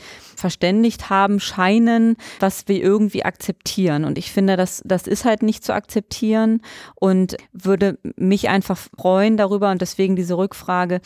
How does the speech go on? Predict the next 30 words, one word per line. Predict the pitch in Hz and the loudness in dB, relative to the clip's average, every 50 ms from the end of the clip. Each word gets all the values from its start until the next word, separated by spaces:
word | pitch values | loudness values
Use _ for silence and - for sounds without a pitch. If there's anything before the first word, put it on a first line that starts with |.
| - - - _ _ _ | -12 -20 -20 _ _ _
wie, | - 190 196 190 - | -2 0 0 0 0
wie | 185 | -2
uns | 190 175 190 - | -2 -2 -2 -2
das | - 196 180 - | -2 -4 -4 -2
gelingen | - 190 185 190 208 220 226 | -2 -2 0 2 2 2 2
kann, | 220 - 208 190 196 | 2 0 -2 -2 -2
ohne | - - 202 208 226 214 208 | 0 0 2 2 4 2 2
jedes | 190 175 185 202 208 220 214 214 - - | 0 0 0 2 2 2 2 0 -2 -2
Jahr | - 185 185 190 | -2 0 0 0
einen | 190 185 | 0 0
neuen | 185 180 185 180 180 | 0 0 0 0 0
Anlass | - - 214 254 294 254 185 170 - - | 0 0 2 4 4 4 2 0 -4 -8
zu | - - 175 | -12 -12 -12
brauchen, | - 160 - 151 151 156 170 - - 214 208 220 247 - - - - - - - _ | -10 -8 -6 -4 -2 -2 -2 -2 -2 -2 -2 -2 -2 -4 -8 -20 -20 -20 -20 -20 _
dieses | - 170 196 196 170 190 185 - | -6 -2 0 0 0 0 -4 -4
Thema | - - - 196 202 208 196 185 185 180 180 | -6 -4 0 2 2 2 2 2 2 2 0
nachhaltig | 180 - - 175 175 180 185 196 - 208 185 180 180 185 180 - - | 0 -2 -2 0 2 2 0 0 0 -2 -2 -2 -2 -4 -6 -4 -2
angehen | 175 175 175 175 160 160 156 156 156 | -2 0 0 0 0 0 -2 -2 -2
zu | 156 - - | -4 -6 -10
können, | - - - 165 160 165 165 160 165 | -10 -8 -8 -6 -6 -4 -4 -4 -2
ne? | 175 190 - | -2 -2 -4
Ich | 180 - | -2 0
möchte | 202 190 214 214 - - | 2 2 2 0 0 -4
diese | 185 196 175 180 | -4 -2 -2 -4
Bilder | 170 170 180 180 185 190 175 - | -2 0 0 2 2 2 0 0
aus | 170 - | -2 -2
N | - 170 175 | -2 -2 0
R | 180 175 170 160 | 0 0 0 -2
W | 175 175 175 180 - | -2 0 0 0 0
und, | - 185 180 - | -2 -4 -4 -6